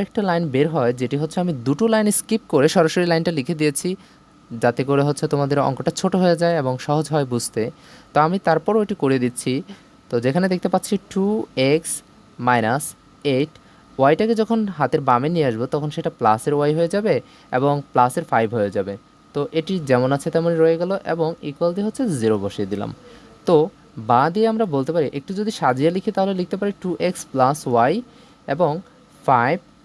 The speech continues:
মাইনাস এইট ইকুয়াল জিরো।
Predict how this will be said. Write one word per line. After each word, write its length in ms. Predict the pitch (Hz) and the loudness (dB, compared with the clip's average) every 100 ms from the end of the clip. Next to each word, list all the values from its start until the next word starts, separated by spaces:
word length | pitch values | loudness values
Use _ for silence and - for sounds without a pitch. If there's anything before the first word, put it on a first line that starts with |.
| 127 123 | -6 -2
মাইনাস 320 | 110 127 196 - _ - 135 | 0 0 -2 -6 _ -8 0
এইট 140 | 151 185 - - - - - 123 | 0 0 -10 -20 -20 -20 -10 -4
ইকুয়াল 240 | 160 202 240 - - 131 | 0 0 -2 -10 -6 2
জিরো। 180 | 143 | 2